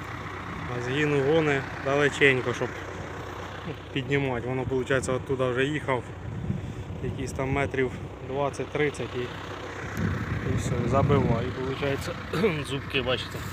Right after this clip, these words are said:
вверху йдуть. Воно, виходить, нічого, все стоїть. Ну, понятно, що десь де-не-де якась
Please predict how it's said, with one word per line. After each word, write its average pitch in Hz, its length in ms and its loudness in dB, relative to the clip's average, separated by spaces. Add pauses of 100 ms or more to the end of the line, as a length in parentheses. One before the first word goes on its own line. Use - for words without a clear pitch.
(380)
вверху 127 360 -2
йдуть. 156 380 -2 (960)
Воно, 123 260 -6
виходить, 127 420 0 (800)
нічого, 131 500 -2 (880)
все 135 240 -6
стоїть. 123 580 -2 (1400)
Ну, - 80 -4 (100)
понятно, 135 360 -2 (140)
що - 200 -6
десь - 240 -4 (280)
де-не-де 135 500 2
якась 127 240 0